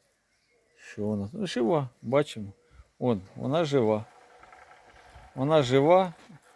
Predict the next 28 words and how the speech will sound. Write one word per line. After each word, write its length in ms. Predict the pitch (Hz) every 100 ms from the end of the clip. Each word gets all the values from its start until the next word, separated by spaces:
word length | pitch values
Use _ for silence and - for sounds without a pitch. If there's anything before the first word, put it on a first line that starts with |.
| _
хоча 300 | 131 - 156
я 140 | 135
бруньку, 420 | 117 139 165 135 117
ви 100 | 110
самі 300 | - 127 110
тільки 200 | 104 107
що 140 | 117
бачили, 420 | 110 135 - 110
бруньки 400 | 104 127 139 120
я 100 | 107
прибрав, 400 | 104 107 120 127
вони 240 | 113 117 113
засохли. 520 | 110 - 95 - 98 - - - _
Але 360 | - 123 127 107
сама 480 | - 123 123 117 - _ _ _ _ _ _ _ -
кора 340 | 135 160 160
жива. 340 | 117 131 113 98
Так 200 | - 202
що 140 | -
воно 220 | 160 156
прокинеться, 640 | 127 147 - 190 156 127 120
можливо, 480 | 117 127 156 143 131
воно 220 | 127 123
прокинеться 640 | 131 123 175 151 123 -
і 80 | 113
дасть 380 | 110 139 - -
нам 220 | 127 120
ще 320 | - 131 123